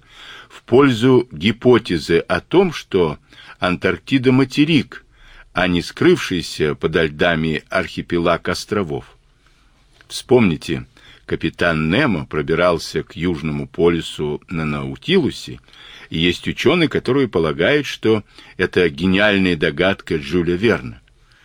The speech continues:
В наш отряд входила группа Альберта Когана — специалиста по сейсмическому зондированию. Делается это зондирование так. Взрывается до тонны взрывчатки,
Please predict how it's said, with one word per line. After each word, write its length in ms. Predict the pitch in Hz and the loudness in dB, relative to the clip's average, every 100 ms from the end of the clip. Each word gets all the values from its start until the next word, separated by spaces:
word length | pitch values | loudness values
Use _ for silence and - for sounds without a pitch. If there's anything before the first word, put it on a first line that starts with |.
| - - - - - - | -20 -20 -20 -20 -20 -16
В 160 | - 98 | -4 2
наш 240 | 185 - | 2 4
отряд 380 | 180 - 160 190 | 2 2 0 0
входила 400 | - 123 165 160 | 2 4 4 4
группа 380 | 110 147 160 131 | 4 2 4 2
Альберта 680 | 98 82 143 - 139 131 - - | 2 2 2 2 0 0 -4 0
Когана — 640 | 120 110 82 87 85 85 - _ _ - | 6 6 6 2 2 -2 -8 _ _ -20
специалиста 960 | - 101 - 87 135 - - 151 127 - | -8 -6 -2 0 0 -4 0 0 0 -4
по 160 | - 90 | 0 0
сейсмическому 880 | 80 87 - 85 120 - 120 - 120 | 2 -4 -4 -2 -2 -2 -10 -6 -6
зондированию. 760 | 107 101 67 73 65 64 60 - _ _ _ _ _ _ _ _ - - | -4 -4 -4 -6 -6 -8 -12 -14 _ _ _ _ _ _ _ _ -20 -10
Делается 520 | 101 180 160 101 - | 2 4 4 2 2
это 200 | 85 90 | 0 0
зондирование 760 | 80 95 85 87 80 78 82 80 | 0 0 2 2 2 0 -4 -4
так. 440 | - 80 65 - _ _ - - - - | -2 -4 -4 -16 _ _ -20 -20 -20 -14
Взрывается 760 | 82 123 139 143 123 98 - 87 | 0 4 4 6 4 2 -2 -2
до 180 | 110 | 0
тонны 480 | 110 - 110 92 90 | 0 2 4 4 2
взрывчатки, 840 | 73 87 87 - 92 85 - 139 | 0 0 0 -2 0 0 -4 -8